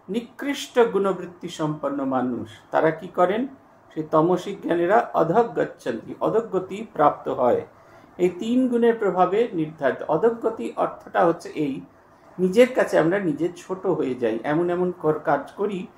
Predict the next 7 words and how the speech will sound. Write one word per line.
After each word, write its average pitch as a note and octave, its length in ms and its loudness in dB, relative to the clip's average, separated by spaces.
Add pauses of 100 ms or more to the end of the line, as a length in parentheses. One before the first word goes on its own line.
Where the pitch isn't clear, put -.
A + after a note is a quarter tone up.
(400)
নিজের G3+ 520 6
কাছে G#3 500 4
আমরা D#3 540 2
নিজে C#3 300 -6
ছোট A#2+ 280 -8
হয়ে A2+ 240 -2
যাই। G2 200 -12